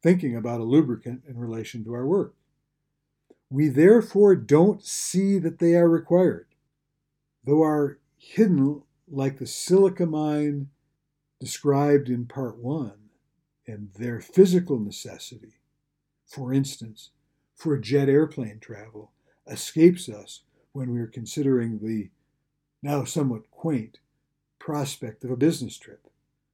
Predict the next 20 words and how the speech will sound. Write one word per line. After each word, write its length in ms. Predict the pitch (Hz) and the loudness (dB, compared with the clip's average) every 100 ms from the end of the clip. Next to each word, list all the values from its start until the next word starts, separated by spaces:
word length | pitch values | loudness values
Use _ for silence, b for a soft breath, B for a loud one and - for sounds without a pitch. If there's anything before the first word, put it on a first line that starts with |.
| _ _ _ _ _ _ _ _ | _ _ _ _ _ _ _ _
or 280 | 156 143 147 | 6 8 8
their 200 | 139 139 | 6 2
necessity 680 | 123 - 156 139 135 127 | 0 -2 -6 -6 -6 -6
for 200 | 117 123 | -6 -12
making 520 | 110 131 139 135 127 - | -6 -4 -4 -6 -10 -10
each 380 | 147 139 - _ | -10 -10 -14 _
part 460 | - - 143 113 _ _ _ _ _ _ _ - | -14 -8 -8 -8 _ _ _ _ _ _ _ -20
of 160 | 113 | -18
the 100 | 120 | -18
hardware 720 | 107 143 147 120 98 90 - _ _ _ _ _ _ _ | -12 0 0 0 -4 -16 -20 _ _ _ _ _ _ _
that 180 | 113 131 127 | -16 -16 -14
makes 680 | 117 131 123 117 - - - _ _ _ _ _ | -8 -4 -4 -6 -20 -20 -20 _ _ _ _ _
the 60 | 135 | -16
software, 840 | - 147 139 117 - 107 92 _ _ _ _ _ | -10 -4 -4 -6 -12 -18 -18 _ _ _ _ _
that 180 | 110 123 | -14 -14
makes 760 | 127 120 143 151 117 - - - _ _ _ _ _ | -12 -2 2 2 0 -14 -20 -20 _ _ _ _ _
the 140 | - 135 | -18 -10
international 960 | 175 160 143 131 131 127 - 120 113 104 _ _ _ _ | -2 2 2 0 -4 -6 -10 -12 -12 -16 _ _ _ _
or 240 | 135 170 135 | -6 -2 -2
everyday 640 | 120 107 110 131 101 101 | -4 -6 -6 -8 -8 -16